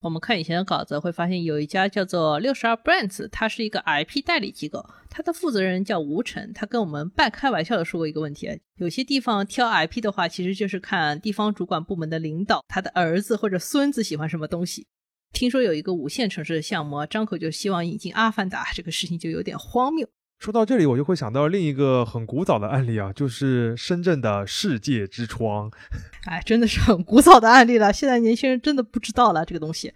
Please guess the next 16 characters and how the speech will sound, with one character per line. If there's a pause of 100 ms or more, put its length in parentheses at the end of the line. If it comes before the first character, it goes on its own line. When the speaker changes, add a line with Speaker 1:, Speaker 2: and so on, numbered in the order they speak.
Speaker 2:
它
就
是
把
全
世
界
的
这
种
标
志
性
的
建
筑